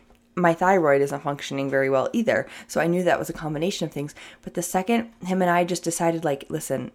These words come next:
this is not working. We've given it everything we have. Like, we're just at different points in our life."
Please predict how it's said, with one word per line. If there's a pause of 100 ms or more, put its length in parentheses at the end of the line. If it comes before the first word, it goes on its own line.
this
is
not
working.
We've
given
it
everything
we
have.
Like,
we're
just
at
different
points
in
our
life."